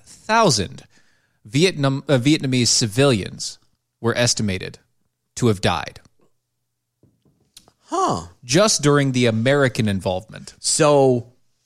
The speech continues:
Speaker 2: that's a bit more than a quarter of a million, huh?
Speaker 1: Now, if he's talking about American lives, specifically American lives, and he misspoke.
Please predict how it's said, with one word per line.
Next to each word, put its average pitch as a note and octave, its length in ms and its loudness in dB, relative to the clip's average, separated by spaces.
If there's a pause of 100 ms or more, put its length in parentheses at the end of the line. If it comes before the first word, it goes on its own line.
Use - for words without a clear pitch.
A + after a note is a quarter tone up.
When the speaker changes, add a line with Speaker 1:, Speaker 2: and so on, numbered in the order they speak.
(880)
Speaker 2:
that's A#2+ 200 -4
a A2+ 40 -6
bit G#2 220 -2
more G2+ 240 -6
than F2+ 160 -8
a F2 60 -12
quarter F#2+ 280 -12
of F2+ 80 -8
a F2 60 -10
million, F2 360 -6
huh? F2 260 -8 (140)
Speaker 1:
Now, G3 140 2
if A3 140 4
he's D4+ 200 2
talking A3+ 420 2
about D#3 320 2
American C#3+ 880 2
lives, A3+ 600 -2 (520)
specifically G3 1080 0
American B2+ 680 -2
lives, F3+ 360 -2
and C3 100 -2
he A2+ 80 0
misspoke. A#2+ 680 -4